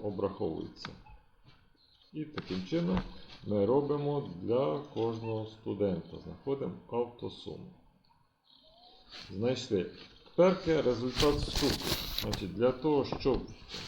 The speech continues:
вибрало, чи у нас бюджет, чи контракт, треба внести логічну функцію. Значить, вибираємо логічну функцію. Логічна функція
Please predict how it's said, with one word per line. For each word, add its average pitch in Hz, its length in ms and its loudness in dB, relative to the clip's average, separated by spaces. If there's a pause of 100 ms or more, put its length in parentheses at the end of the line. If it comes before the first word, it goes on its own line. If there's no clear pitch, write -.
(260)
вибрало, 120 480 6
чи 104 420 2
у 90 60 2
нас 98 280 -2
бюджет, 104 340 2
чи - 120 -6
контракт, 135 540 0
треба 95 280 2
внести 127 480 -2
логічну 107 480 0
функцію. - 680 -2 (580)
Значить, 95 200 -4
вибираємо 117 480 2
логічну 117 360 0
функцію. 160 840 -2 (3500)
Логічна 104 400 -4
функція 131 520 -4